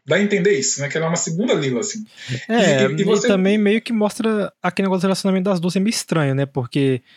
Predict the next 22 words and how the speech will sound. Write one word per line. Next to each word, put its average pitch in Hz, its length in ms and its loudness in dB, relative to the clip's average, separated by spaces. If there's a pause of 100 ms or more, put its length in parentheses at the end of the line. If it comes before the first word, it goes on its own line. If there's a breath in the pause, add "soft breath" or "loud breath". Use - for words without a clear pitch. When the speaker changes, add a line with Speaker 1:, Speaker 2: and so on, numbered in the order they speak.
(240 soft breath)
Speaker 2:
a, 143 560 0
a 131 40 0
Lila 170 420 0
chama 147 600 0
a 135 60 -2
filha 139 180 -2
dela 131 200 0
de 147 100 -4
Tina, 185 420 -2
que - 140 -4
era 170 100 0
o 170 40 0
nome 208 300 -2
da 214 80 -2
boneca 170 420 0
da 165 100 0
Lenu 165 380 0
quando 185 180 -2
elas 170 140 -4
eram 175 140 -4
crianças, 135 520 -6
né? 131 120 -12